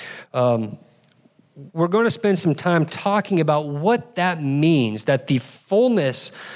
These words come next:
of, of the deity is in Christ. Because it's important for us to, if we, if we rewind ourselves eleven weeks, to remember who Jesus is.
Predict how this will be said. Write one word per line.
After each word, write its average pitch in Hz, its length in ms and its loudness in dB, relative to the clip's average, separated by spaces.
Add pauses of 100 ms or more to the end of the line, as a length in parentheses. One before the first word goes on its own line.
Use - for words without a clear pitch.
(160)
of, 127 320 0 (220)
of 143 160 2
the 143 80 2
deity 165 880 2 (180)
is 131 220 0
in 147 180 4
Christ. - 640 -4 (1700)
Because 208 300 0
it's 196 120 -4
important 254 600 0
for 185 240 0
us 175 260 2
to, 165 460 2 (100)
if 160 220 -2
we, 165 160 2
if 170 240 -8
we 175 40 4
rewind 175 560 2
ourselves 160 460 0
eleven 147 320 2
weeks, 143 280 0
to - 180 0
remember 165 680 2 (280)
who 175 180 4
Jesus 139 480 0
is. 101 340 -4